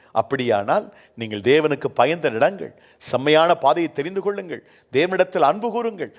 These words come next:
அவருடைய வார்த்தைகளை பிடியுங்கள், அவரை நோக்கி பாருங்கள். அப்பொழுது நீங்கள் பிரகாசமாய் இருக்கும்படி, வெளிச்சம் கொடுக்கும்படி தேவன் உங்களை ஆசீர்வதிப்பார்.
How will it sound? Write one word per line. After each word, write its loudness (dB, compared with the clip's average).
அவருடைய 2
வார்த்தைகளை 2
பிடியுங்கள், -8
அவரை -2
நோக்கி -4
பாருங்கள். 0
அப்பொழுது 0
நீங்கள் -4
பிரகாசமாய் 0
இருக்கும்படி, -8
வெளிச்சம் 2
கொடுக்கும்படி -6
தேவன் 2
உங்களை -2
ஆசீர்வதிப்பார். -6